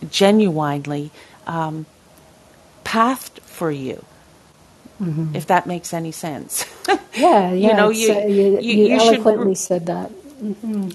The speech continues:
Speaker 1: you should really, and any, and in the workplace too, if you find you're getting frustrated all the time, you're short-tempered, you're, you're unhappy there. So maybe you need to sit down quietly and really evaluate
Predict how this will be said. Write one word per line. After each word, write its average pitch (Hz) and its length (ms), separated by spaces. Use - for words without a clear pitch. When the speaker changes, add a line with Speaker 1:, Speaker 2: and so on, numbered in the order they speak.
Speaker 1:
you 233 220
should 233 240
really, 247 380
and 220 180
any, 240 300
and - 480
in 233 340
the 220 80
workplace 226 640
too, 359 180
if - 180
you 202 80
find 214 460
you're 180 340
getting 190 300
frustrated 214 640
all 202 160
the 202 140
time, 202 400
you're 175 100
short-tempered, 208 920
you're, 262 240
you're 294 240
unhappy 294 680
there. 139 300
So 220 520
maybe 220 360
you 220 220
need 202 340
to 208 120
sit - 400
down 190 380
quietly 233 600
and 180 160
really 220 340
evaluate 185 1080